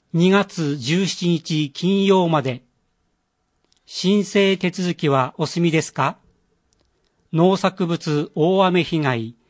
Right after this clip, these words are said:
農業者支援事業交付金。対象、次の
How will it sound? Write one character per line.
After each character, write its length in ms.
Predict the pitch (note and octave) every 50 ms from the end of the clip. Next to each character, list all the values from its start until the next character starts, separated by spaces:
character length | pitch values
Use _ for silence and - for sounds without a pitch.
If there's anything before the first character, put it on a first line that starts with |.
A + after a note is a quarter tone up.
| _ _ _ _ -
農 280 | D#3 D#3+ F3 F#3 G3
業 260 | G3 G3 F#3+ F#3+ F#3+ F3
者 200 | - F3+ F3 D#3
支 200 | - - F3+ E3+
援 200 | F3+ F3+ F3 D3+
事 140 | E3 D#3+
業 240 | D#3 D#3+ D3 B2+ G#2+ -
交 240 | - C3+ C#3+ D3
付 140 | - - - -
金。 400 | - C#3+ C3 B2 B2 A#2+ A#2+ A#2+ _ _ _ _ _ _ _ _ _ _ _ _ _ _ _ _ _ _ _ _ _
対 220 | - D3 C#3+ D3 C#3
象、 340 | - - C#3+ C#3 C3 A#2+ - _ _ _ _ _ _ _ _ _ _ _ _ _ _ _
次 280 | - - F#3+ F#3 G3 F#3+
の 280 | E3+ D3 C3 A#2+ -